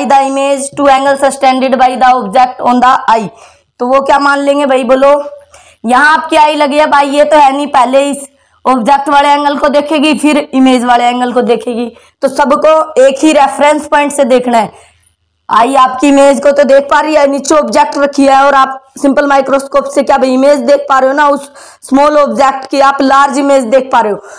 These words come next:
तो यानी कि reference point आपने image वाला मान लिया। तो इसको भी उठा के इधर ले आओ भाई, ये देखो B double dash बोल दिया इसको आपने।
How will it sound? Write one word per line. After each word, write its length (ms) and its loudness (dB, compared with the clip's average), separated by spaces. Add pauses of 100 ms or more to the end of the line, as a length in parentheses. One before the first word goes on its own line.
(180)
तो 60 2
यानी 180 2
कि 100 0
reference 560 0
point 280 -2
आपने 300 0
image 300 0
वाला 200 2
मान 220 -4
लिया। 140 0
तो 140 -8
इसको 300 -4
भी 120 -4
उठा 240 0
के 180 2 (460)
इधर 180 0
ले 140 -4
आओ 140 2
भाई, 160 -6 (2500)
ये 140 -8
देखो 340 -6 (540)
B 220 -2
double 300 0
dash 280 2
बोल 260 -4
दिया 180 -4
इसको 260 -8
आपने। 340 -4